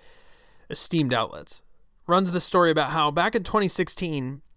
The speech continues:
Jenna Ellis called Trump an idiot and said that Trump supporters were all dumb people or something like that. I don't know, whatever it was.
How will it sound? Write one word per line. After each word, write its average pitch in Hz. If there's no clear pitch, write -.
Jenna 185
Ellis 175
called 170
Trump 175
an 135
idiot 175
and 127
said 170
that 156
Trump 170
supporters 175
were 147
all 156
dumb 156
people 165
or 170
something 165
like 160
that. 156
I 180
don't 165
know, 117
whatever 98
it -
was. -